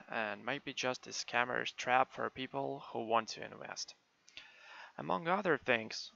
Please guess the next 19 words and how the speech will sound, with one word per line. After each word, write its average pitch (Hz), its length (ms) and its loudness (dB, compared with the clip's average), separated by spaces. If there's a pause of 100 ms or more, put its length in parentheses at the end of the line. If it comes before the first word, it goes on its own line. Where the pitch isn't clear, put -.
(140)
Xeon 160 520 -2 (160)
is 120 260 4
a 120 80 2
project 151 600 2
that 120 140 0
can 117 180 -2
finally 139 440 2
eliminate 131 480 -2
a 156 80 -6
problem 135 600 4
of 117 200 0
safe 123 380 2
purchases 143 640 2 (160)
in 147 300 -2 (160)
I 123 160 2
C 123 220 -2
O 117 100 4
projects, - 640 -4 (500)
obviously 190 680 0